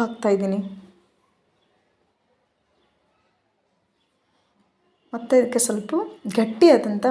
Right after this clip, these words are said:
ಮೊಸರನ್ನು ಹಾಕ್ತಾಯಿದ್ದೀನಿ, ಗಟ್ಟಿ ಮೊಸರು. ಮತ್ತು ಸ್ವಲ್ಪ ಎಣ್ಣೆ ಹಾಕ್ತಾಯಿದ್ದೀನಿ,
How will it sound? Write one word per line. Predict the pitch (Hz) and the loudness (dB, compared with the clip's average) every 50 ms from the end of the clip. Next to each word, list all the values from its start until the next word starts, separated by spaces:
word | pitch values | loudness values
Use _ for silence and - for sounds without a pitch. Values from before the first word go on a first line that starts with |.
| 247 220 | -2 -2
ಮೊಸರನ್ನು | 214 - - 208 233 214 208 208 | -4 -4 -6 -6 -6 -6 -6 -6
ಹಾಕ್ತಾಯಿದ್ದೀನಿ, | 202 196 - 214 202 202 175 208 196 196 202 - 196 - - _ _ _ _ _ _ _ _ _ _ _ - - _ _ _ _ _ _ _ _ - 185 233 | -8 -6 -4 -2 -2 -2 -2 -2 -2 -2 -4 -6 -8 -12 -20 _ _ _ _ _ _ _ _ _ _ _ -20 -20 _ _ _ _ _ _ _ _ -8 -4 -2
ಗಟ್ಟಿ | 220 226 220 - 285 277 233 | -2 -2 -2 -2 -2 0 0
ಮೊಸರು. | 196 190 - - 190 185 - - - - _ _ _ _ _ _ _ _ _ _ _ _ _ _ _ _ _ _ _ _ _ _ _ _ _ | 0 -2 -4 -4 -4 -6 -6 -8 -16 -20 _ _ _ _ _ _ _ _ _ _ _ _ _ _ _ _ _ _ _ _ _ _ _ _ _
ಮತ್ತು | 277 254 254 294 285 | -12 -6 -4 -2 0
ಸ್ವಲ್ಪ | - 269 220 208 208 - 233 277 392 466 - - - _ _ _ _ _ - - - _ _ _ _ _ _ _ _ _ - 220 | 2 2 0 0 -2 -2 -2 -2 -2 -4 -6 -10 -18 _ _ _ _ _ -20 -20 -20 _ _ _ _ _ _ _ _ _ -8 -4
ಎಣ್ಣೆ | 220 220 226 269 277 | -2 0 0 0 0
ಹಾಕ್ತಾಯಿದ್ದೀನಿ, | 254 240 226 - - - 196 180 175 185 180 170 180 180 | 0 -2 -4 -6 -6 -4 -4 -4 -2 -2 -4 -4 -2 -4